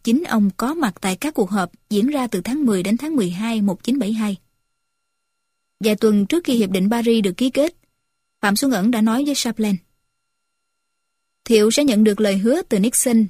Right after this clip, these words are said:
về việc dùng máy bay B năm mươi hai để dội bom một cái Tết mới. Trong trường hợp, ừm, có cuộc tổng tấn công lớn của Cộng sản, Nguyễn Văn Thiệu sẽ cần đến máy bay B năm mươi hai. Ông Thiệu cần Mỹ viện trợ kinh tế, đảm bảo về chính trị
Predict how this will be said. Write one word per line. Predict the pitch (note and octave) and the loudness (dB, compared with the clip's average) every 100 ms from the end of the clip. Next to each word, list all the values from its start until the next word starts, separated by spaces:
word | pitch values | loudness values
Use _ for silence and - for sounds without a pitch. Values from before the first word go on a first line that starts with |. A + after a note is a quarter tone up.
| - | 0
về | A3 | 2
việc | G3 G3 - | 2 0 0
dùng | G3+ | 0
máy | F#3 C4 | 2 0
bay | A#3+ A3 | 0 0
B | G#3 A#3 A#3 | 2 2 4
năm | A#3 | 4
mươi | A3+ | 2
hai | G#3+ A3+ G#3+ | 0 -2 0
để | F#3+ G#3+ | 0 0
dội | F#3 F3+ | 0 2
bom | G#3 A3 G#3+ F#3+ - | 2 2 2 0 -4
một | F#3 - | -4 -4
cái | A3 | -6
Tết | B3 B3+ | -6 -2
mới. | G#3+ A3+ D4 E4+ _ _ _ _ _ _ _ _ _ | 0 2 0 -4 _ _ _ _ _ _ _ _ _
Trong | C4+ C4 | 0 2
trường | G#3 | 2
hợp, | G#3 F#3+ - | 0 -2 0
ừm, | A3 A3 | 2 2
có | A3 D4 | 2 -6
cuộc | - F3+ - | -2 -4 0
tổng | F#3 A3+ | -2 0
tấn | D4 | -2
công | C4 G3+ | 2 2
lớn | G#3 A3 D#4 | 2 0 -2
của | C4+ | -4
Cộng | G3 G3 | -4 -4
sản, | F3+ D3+ C#4+ - _ _ _ _ - | -4 -4 -4 -6 _ _ _ _ -2
Nguyễn | G#3+ | 0
Văn | D#4 B3 | 2 0
Thiệu | A3 F#3+ | 0 -2
sẽ | F#3+ B3+ | -2 -2
cần | B3 F#3+ | 0 0
đến | F#3+ | 0
máy | C4+ | 0
bay | B3 A3 | 0 -2
B | G#3 A3+ | 0 2
năm | A3 | 2
mươi | G#3+ | 2
hai. | G3+ G#3+ G3 _ _ _ _ _ _ _ _ | 0 -4 -4 _ _ _ _ _ _ _ _
Ông | C4+ C4 | 0 2
Thiệu | A3+ G3+ | 2 0
cần | G#3+ G3+ | 0 0
Mỹ | G3 A3+ B3 | 2 0 0
viện | F#3+ | 0
trợ | F#3+ F#3 | -2 -4
kinh | - A3+ | 0 0
tế, | A3 A#3 E4 - _ _ | 0 -2 -4 -10 _ _
đảm | E3 A#3 | -2 0
bảo | A#3+ F#3 A#3+ | 0 0 0
về | F3 | -2
chính | - D4+ | -2 -2
trị | G#3+ F3 | 0 -2